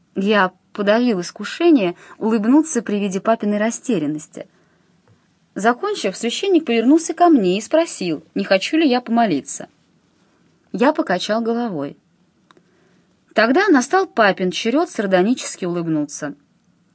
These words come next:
Священник представился как отец Люк Макфи.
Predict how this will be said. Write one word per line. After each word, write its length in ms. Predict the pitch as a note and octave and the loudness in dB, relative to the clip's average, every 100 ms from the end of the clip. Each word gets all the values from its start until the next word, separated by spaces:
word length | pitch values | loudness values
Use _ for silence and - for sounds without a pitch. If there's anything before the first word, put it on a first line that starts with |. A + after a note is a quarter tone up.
| _ _ _ _ _ _ _ _ _ _ - | _ _ _ _ _ _ _ _ _ _ -8
Священник 580 | G#3 B3+ - C#4+ C4+ - | 0 0 4 6 6 2
представился 720 | C4 C4 - E4 C4 G3+ G3+ | -2 -2 0 2 2 0 -2
как 180 | G#3 A#3 | -2 -2
отец 400 | A#3+ D4+ D4+ - | 0 0 0 -2
Люк 260 | A3 C4 | -4 0
Макфи. 600 | C4 B3 D#3+ - - - | 2 2 2 -2 -14 -16